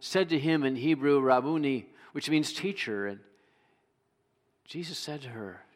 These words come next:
"Do not hold on to me, because I've not yet ascended to the Father, but go to my brothers and say to them, 'I am ascending to my Father and your Father, to my God and your God.'"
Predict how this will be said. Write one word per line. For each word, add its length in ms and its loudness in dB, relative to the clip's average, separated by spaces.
"Do 120 4
not 220 6
hold 200 4
on 160 6
to 60 -2
me, 300 0
because 300 -2
I've 120 2
not 240 2
yet 140 2
ascended 540 -4
to 120 -6
the 80 -4
Father, 480 -2
but 240 -8
go 220 0
to 140 -10
my 180 -4
brothers 480 -4
and 120 -14
say 240 -6
to 100 -10
them, 360 -10
'I 140 -2
am 120 -4
ascending 560 -6
to 160 -10
my 240 -2
Father 460 -2
and 220 -8
your 200 -4
Father, 520 -10
to 180 -4
my 260 -2
God 460 -8
and 200 -8
your 200 -8
God.'" 460 -14